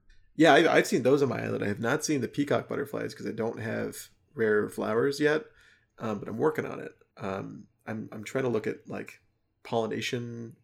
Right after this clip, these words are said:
patterns, kinda like, I think Dane was talking about this, like, his friend Leah was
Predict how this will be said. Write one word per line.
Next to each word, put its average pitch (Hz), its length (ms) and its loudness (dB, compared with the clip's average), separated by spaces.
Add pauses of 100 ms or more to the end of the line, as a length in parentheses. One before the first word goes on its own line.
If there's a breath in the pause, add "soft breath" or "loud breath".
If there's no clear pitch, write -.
patterns, 139 600 -2
kinda 143 180 -2
like, 120 220 0
I - 40 -8
think 127 160 -12
Dane 107 160 -6
was 113 100 -8
talking 117 260 -4
about 110 160 -2
this, - 360 -2
like, - 140 -16
his 107 140 -10
friend 104 200 -6
Leah 110 320 -4
was 101 300 -4